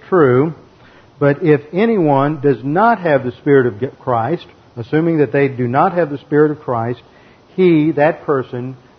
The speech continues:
does not belong to him. And liter-, that's not literally true. It's really autos,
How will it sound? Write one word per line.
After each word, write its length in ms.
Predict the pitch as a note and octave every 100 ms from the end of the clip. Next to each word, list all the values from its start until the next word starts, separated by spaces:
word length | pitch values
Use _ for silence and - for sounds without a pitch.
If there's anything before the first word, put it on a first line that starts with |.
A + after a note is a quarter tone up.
| -
does 200 | C3+ A2+
not 480 | C3+ C#3+ D3+ D3 B2+
belong 580 | C#3 B2+ D3+ D3+ D3
to 80 | D3
him. 320 | C3+ E3+ C3+
And 260 | D3 C3 B2
liter-, 220 | F3 F3
that's 380 | D#3 C#3+ - -
not 280 | C#3+ C#3+ -
literally 360 | D3 D3 B2+
true. 320 | A#2 - C3+ C3+
It's 180 | B2+
really 300 | C#3 C#3+ C3
autos, 580 | C3 B2+ C3 D3+ B2+ C3